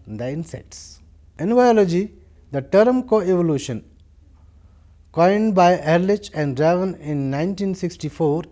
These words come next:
is the mutual evolutionary influence between two or more interdependent species, reflected in structural,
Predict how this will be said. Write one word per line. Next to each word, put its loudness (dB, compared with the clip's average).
is -2
the 0
mutual 0
evolutionary -2
influence -6
between -2
two -2
or 4
more 2
interdependent -4
species, -16
reflected 0
in -4
structural, -2